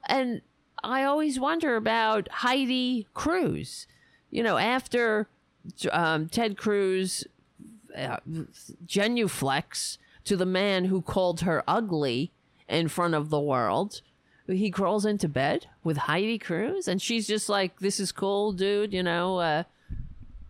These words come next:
I, I don't know. How much do these people sell their souls to,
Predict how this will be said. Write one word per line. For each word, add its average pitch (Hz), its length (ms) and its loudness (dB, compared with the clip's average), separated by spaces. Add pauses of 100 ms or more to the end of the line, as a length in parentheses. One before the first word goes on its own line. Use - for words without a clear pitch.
(180)
I, 202 340 2
I - 20 2
don't 254 160 2
know. 220 340 0 (120)
How 240 220 2
much 277 560 -2 (600)
do 233 240 0
these 220 380 0
people 180 960 0
sell 220 480 0
their 202 280 2
souls 202 840 -4 (500)
to, 190 540 2